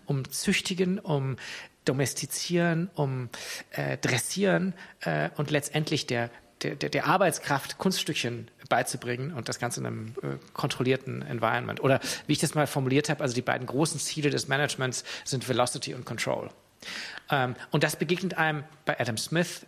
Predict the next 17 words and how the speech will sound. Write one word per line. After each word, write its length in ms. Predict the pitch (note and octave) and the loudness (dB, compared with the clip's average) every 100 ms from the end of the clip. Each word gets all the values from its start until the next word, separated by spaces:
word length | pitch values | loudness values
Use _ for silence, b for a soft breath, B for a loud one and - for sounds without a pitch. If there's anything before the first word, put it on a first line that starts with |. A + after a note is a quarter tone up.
| - | -4
das 180 | - - | -4 -2
begegnet 320 | A#2+ A#2+ A#2 | -6 -6 -4
einem 160 | A#2+ | -2
bei 100 | A#2 | 0
Charles 300 | A2+ B2 G#2 | 0 -2 -4
Babbage. 460 | - E3+ F3 E3+ - | 2 4 4 2 0
Und 140 | C#3+ - | -4 -4
Charles 200 | B2 - | -4 4
Babbage 340 | D3 E3 - | 4 4 -2
ist, 340 | C#3+ - - - | -4 -4 -6 -4
ähm, 360 | C3+ B2 A#2 A2 - B B - | -4 -2 -4 -6 -8 B B -2
jemand, 380 | C3+ C3 B2 | 2 4 4
der 340 | B2+ B2 A#2 A2+ - | 4 6 4 2 -4
super 320 | B2+ D#3 E3 | -4 0 0
interessant 480 | C#3 C3 - C#3+ D3 | 0 -2 -2 -2 -2
ist. 380 | C#3 - - | -4 -6 -4
Einerseits 600 | B2+ D3+ C#3 C3 B2+ - | 0 2 4 4 2 -2